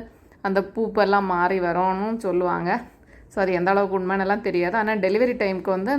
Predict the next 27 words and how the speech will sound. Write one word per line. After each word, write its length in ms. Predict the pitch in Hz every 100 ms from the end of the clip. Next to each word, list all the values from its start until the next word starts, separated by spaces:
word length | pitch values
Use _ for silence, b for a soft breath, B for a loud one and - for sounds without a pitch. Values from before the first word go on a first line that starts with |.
| 226
நல்லா 180 | 202 208 190
ஈஸியா 300 | 202 226 202 180
இருக்கும் 280 | 175 196 190
அப்படின்னு 260 | 180 190 190
சொல்லுவாங்க. 380 | 175 180 175 180 - B B B B - - - - - - - -
So, 60 | 214 226
நம்ம 100 | 214 208
வந்து 140 | 226 247
இப்ப 140 | 220 226
பாதி 220 | 220 240 240
தேங்காய் 260 | 214 220 214
பால் 200 | 208 190
வந்து 160 | 196 226 208
வத்தியாச்சு. 600 | 185 - 220 185 175 226 262 202
அதுக்கப்புறமா 540 | 196 220 190 185 220 240
இதுல 200 | 202 202
உள்ள 120 | 202 208
கொழுப்பு 260 | 208 226 233 202
தனியாவும், 480 | 180 175 180 196 - B B -
அதுல 180 | 214 214 214 202 185 - _
தண்ணி 260 | 214 220 262 262
தனியாவும் 460 | 214 202 202 202 233
இதுல 160 | 196 190
வந்து 120 | 196 214
பிரிஞ்சிருக்கும். 680 | 214 226 196 175 - 180 262 B B B B B - - b b b b b -
அதான் 200 | 202
இந்த 80 | 220